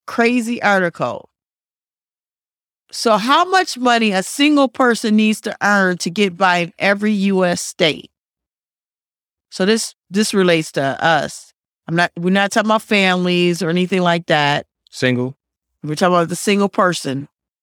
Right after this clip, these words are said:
Speaker 2: Are you still single? I thought you was slow dancing.
Speaker 1: I can slow dance and still be single.
Speaker 2: Oh, okay.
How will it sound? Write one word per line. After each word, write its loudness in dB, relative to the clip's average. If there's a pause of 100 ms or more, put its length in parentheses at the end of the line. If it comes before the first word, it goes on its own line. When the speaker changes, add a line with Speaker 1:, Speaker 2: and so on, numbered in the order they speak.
(120)
Speaker 2:
Are -2
you 4
still 2
single? 2
I -2
thought 0
you 2
was 0
slow 2
dancing. -2 (2250)
Speaker 1:
I 0
can -4
slow 0
dance 2 (600)
and 2
still 0
be 0
single. -2 (1120)
Speaker 2:
Oh, 0
okay. -10